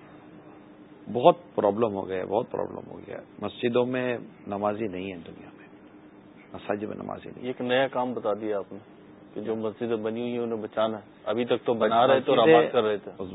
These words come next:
Speaker 1: مہروز بھائی، مسجدیں بچتی ہیں نماز سے، مسجدوں میں تالے لگائے ہوئے ہیں۔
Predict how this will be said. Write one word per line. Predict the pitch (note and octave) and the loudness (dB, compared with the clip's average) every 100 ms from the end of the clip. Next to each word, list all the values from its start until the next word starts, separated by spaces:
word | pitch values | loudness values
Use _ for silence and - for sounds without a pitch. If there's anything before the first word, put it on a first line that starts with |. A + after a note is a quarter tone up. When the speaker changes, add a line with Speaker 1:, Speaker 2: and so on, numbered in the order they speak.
| G2+ | -2
Speaker 1:
مہروز | G#2 A#2+ B2+ | 2 4 4
بھائی، | D#3 B2+ | 4 2
مسجدیں | G#2+ G#2 - B2+ C3 | -4 -8 -6 -2 0
بچتی | B2 G#2+ - - A#2+ | 2 0 -2 -6 -4
ہیں | D3+ | -2
نماز | G#2+ F#2 F#2+ - | -2 -4 -6 -6
سے، | F2 - - - - - - - - | -14 -16 -18 -20 -20 -20 -20 -20 -12
مسجدوں | G2 G2+ A#2 B2+ | -6 -6 -4 -2
میں | D3 | -2
تالے | A#2+ F#2 G2 | -2 0 2
لگائے | G#2+ F#2+ F#2+ | 2 0 -4
ہوئے | F2+ | -6
ہیں۔ | F2 | -10